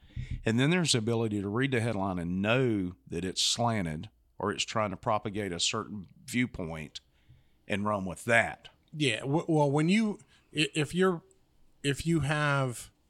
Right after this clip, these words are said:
Speaker 2: any kind of intellectual honesty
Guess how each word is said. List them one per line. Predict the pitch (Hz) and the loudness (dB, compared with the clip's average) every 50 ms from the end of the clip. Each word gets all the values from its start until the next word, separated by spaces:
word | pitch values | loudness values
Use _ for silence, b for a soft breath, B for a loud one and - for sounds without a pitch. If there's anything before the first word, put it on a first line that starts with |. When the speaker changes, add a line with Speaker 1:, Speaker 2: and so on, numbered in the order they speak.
| _ _ _ _ _ _ _ _ _ _ - - | _ _ _ _ _ _ _ _ _ _ -4 0
Speaker 2:
any | 147 156 170 165 | 2 4 4 2
kind | - - 151 143 139 | 2 2 2 2 2
of | 135 | 0
intellectual | - 135 135 135 131 131 131 127 - - 131 120 123 123 120 113 107 - _ _ _ _ - | 0 0 0 0 0 0 -2 -2 -2 -2 -2 -2 -2 -2 -2 -4 -6 -8 _ _ _ _ -6
honesty | 120 117 113 107 101 - - - - 87 - - - | -4 -2 -2 -2 -4 -6 -8 -8 -10 -14 -18 -18 -20